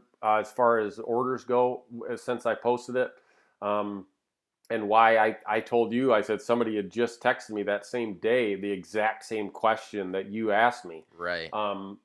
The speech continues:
Speaker 1: and, uh, so I think that's part of this whole game is you have to find,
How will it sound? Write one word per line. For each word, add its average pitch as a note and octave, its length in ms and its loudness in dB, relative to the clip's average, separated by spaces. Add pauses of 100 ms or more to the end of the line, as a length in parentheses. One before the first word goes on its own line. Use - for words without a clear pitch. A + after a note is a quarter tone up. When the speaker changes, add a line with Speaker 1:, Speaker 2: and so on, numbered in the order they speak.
(180)
Speaker 1:
and, G#2 500 -8
uh, F#2+ 380 -4 (380)
so D3 440 2 (540)
I C#3 60 -6
think A3 160 4
that's G#3 160 6
part F3 240 6
of D3+ 60 2
this C3 140 2
whole C3+ 220 4
game B2+ 320 2
is G#2+ 120 -2
you A2 120 -2
have C#3+ 280 4
to E3 80 -2
find, B2 580 0